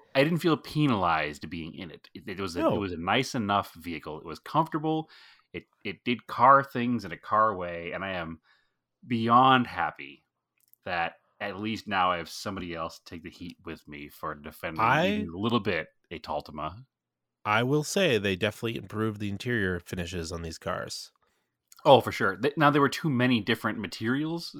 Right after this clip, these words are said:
Speaker 1: was my opinion on the interior. Like, they were,
Speaker 2: Oh,
Speaker 1: like,
Speaker 2: I like the seats with the gray insert.
Speaker 1: the seats were nice, but where the dash and the door panels met, it was like, it was, like, a different designer to the dash than, than did the door panels. And they both
Speaker 2: Yeah.
Speaker 1: sourced materials from different places, and it was weird looking and awkward to me, but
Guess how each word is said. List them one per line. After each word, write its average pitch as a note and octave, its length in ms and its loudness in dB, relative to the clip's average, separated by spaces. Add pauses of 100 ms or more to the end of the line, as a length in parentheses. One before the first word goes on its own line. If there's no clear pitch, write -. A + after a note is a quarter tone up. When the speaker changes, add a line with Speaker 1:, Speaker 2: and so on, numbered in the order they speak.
(140)
Speaker 1:
was C3 180 -6
my C#3 140 -4
opinion C#3 360 -4
on C3+ 100 -8
the C3+ 80 -4
interior. C#3+ 400 -8
Like, G2 180 -6
they F#2+ 80 -4
were, F#2 100 -2
Speaker 2:
Oh, F#2 60 -4
Speaker 1:
like, B2+ 140 2
Speaker 2:
I B2 100 6
like C3+ 240 0
the - 80 -6
seats - 580 -8
with G2+ 120 -8
the G2 60 -8
gray F#2+ 220 0
insert. - 400 -8 (360)
Speaker 1:
the B2+ 100 0
seats C3 260 -2
were D#3 120 0
nice, G2 400 0 (120)
but A2 160 4
where G#2+ 160 2
the G2 100 -2
dash A2 500 2
and G#2 140 -6
the F2+ 60 -6
door G2+ 260 0
panels E2+ 380 -4
met, D#2 300 -8
it E2+ 40 -10
was E2 140 -10
like, D#2+ 320 -6 (960)
it C3+ 60 -2
was, A#2 120 2
like, A#2 220 0 (120)
a C#3+ 60 -2
different B2 280 2
designer A2+ 440 2
to A2 40 -6
the G#2+ 80 -6
dash A2 500 -4 (160)
than, G#2 380 -6
than G2+ 140 -6
did F2+ 120 -8
the F#2+ 60 -8
door G2+ 200 -4
panels. C3+ 500 -8 (320)
And F#2+ 120 -6
they F2+ 60 -6
both G2+ 220 0
Speaker 2:
Yeah. D3 60 -4
Speaker 1:
sourced G2 380 -4
materials F#2 400 -6
from - 120 -20
different E2+ 200 -8
places, F2+ 280 -6
and G2+ 60 -12
it - 40 -10
was F2 160 -10
weird F2 180 -6
looking F2 260 -8
and E2 100 -4
awkward D#2+ 260 -2
to - 60 -10
me, A#2+ 160 -4
but F#2 220 -4